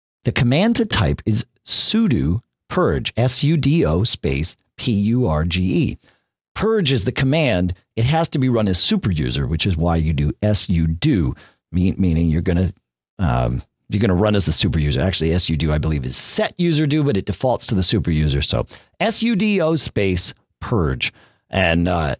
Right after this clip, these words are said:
and this command, I did it on my Mac here. I was down to, uh, I don't know, about five hundred megs free. I ran,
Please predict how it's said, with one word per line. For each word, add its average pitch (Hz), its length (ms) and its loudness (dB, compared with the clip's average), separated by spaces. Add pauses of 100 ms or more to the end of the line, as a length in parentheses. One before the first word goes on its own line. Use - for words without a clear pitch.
(120)
and 147 160 0
this 226 140 0
command, 208 480 0
I 196 80 0
did 247 160 -2
it 233 100 0
on 196 120 0
my 175 220 2
Mac 170 280 0
here. 170 480 0
I 147 160 0
was 160 220 0
down 165 540 0
to, 151 760 0 (500)
uh, 131 380 0
I 120 380 0
don't 120 180 0
know, 104 60 2
about 98 220 0
five 117 260 0
hundred 120 240 2
megs 104 240 0
free. 131 420 0
I 110 120 -2
ran, 120 520 0